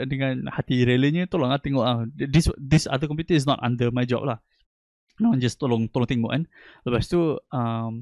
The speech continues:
dia suruh anak dia ambil contact number aku. So, macam, just in case kalau ada any other problems with the computer, uh, can contact me and then aku boleh tolong lah. Lepas tu aku macam,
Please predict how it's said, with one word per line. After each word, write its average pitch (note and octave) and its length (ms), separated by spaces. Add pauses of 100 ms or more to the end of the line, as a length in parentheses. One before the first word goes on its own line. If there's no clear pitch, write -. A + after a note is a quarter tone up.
(300)
dia B2 160
suruh C3 160
anak A#2 240
dia D3 160
ambil B2+ 180
contact B2+ 340
number B2 220
aku. C#3 300
So, B2 160
macam, A2+ 320
just A#2 160
in B2 80
case A#2+ 80
kalau A#2 180
ada A#2 240
any A#2+ 180
other A2+ 140
problems A#2 340
with A2+ 120
the A2+ 80
computer, B2+ 480 (380)
uh, G#2+ 340 (640)
can A#2+ 160
contact B2 320
me D3+ 160
and B2+ 80
then B2 100
aku A#2+ 160
boleh B2 140
tolong C3+ 260
lah. D3+ 140 (260)
Lepas - 140
tu - 100
aku C#3 120
macam, B2+ 180